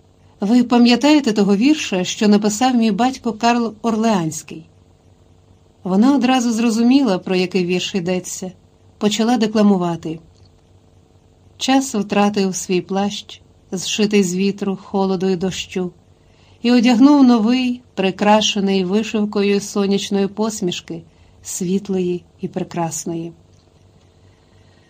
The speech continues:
Людовик посміхнувся, її акцент був просто чарівний.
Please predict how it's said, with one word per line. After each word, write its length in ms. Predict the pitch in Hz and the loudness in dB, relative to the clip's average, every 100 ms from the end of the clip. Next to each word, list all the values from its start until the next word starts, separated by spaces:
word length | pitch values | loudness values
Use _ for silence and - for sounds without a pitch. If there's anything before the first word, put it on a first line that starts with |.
| _ _ - | _ _ -6
Людовик 580 | 226 247 214 302 320 311 | 2 4 8 8 8 4
посміхнувся, 1000 | - 285 277 277 285 311 311 - 160 - - _ | 0 0 2 2 6 6 6 -2 -6 -8 -12 _
її 340 | 208 202 208 220 | 0 4 6 6
акцент 600 | 220 214 - 226 226 214 | 4 0 -4 -2 0 0
був 380 | 180 208 208 208 | 0 2 2 2
просто 400 | 220 247 - 240 | -2 -2 -4 -6
чарівний. 760 | - 214 202 185 180 175 175 | -2 0 0 0 -2 -4 -6